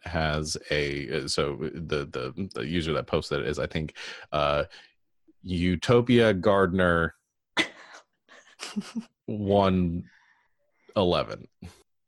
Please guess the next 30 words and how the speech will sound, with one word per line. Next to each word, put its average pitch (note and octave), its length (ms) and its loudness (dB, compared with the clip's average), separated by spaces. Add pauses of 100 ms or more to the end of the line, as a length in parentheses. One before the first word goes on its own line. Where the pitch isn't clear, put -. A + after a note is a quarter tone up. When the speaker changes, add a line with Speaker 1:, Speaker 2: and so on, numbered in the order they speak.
(180)
Speaker 2:
Okay, F3 160 -10
I'm F3 160 -8
going F3 160 -8
to G3+ 120 -18
send, B3 340 -6 (160)
uh, G3 140 -12
can F#3+ 140 -10
I F3+ 40 -6
send B3+ 320 -2
them C4 160 0
a G#3+ 80 2
message? C4+ 880 -2
Speaker 1:
Yeah, D#2 180 2
so - 120 0
you F2+ 60 4
click G2+ 220 2
on F2 160 2
their D#2+ 400 4
username D2+ 600 -2
and D2 80 -4
it C#2+ 80 -4
brings D2 220 -2
up, C#2 200 -4
like, D2+ 120 -2
a D#2 60 -4
private - 380 -6
message - 320 -12
function. - 420 -14 (720)
Speaker 2:
Uh, - 420 -16 (160)
I - 200 -20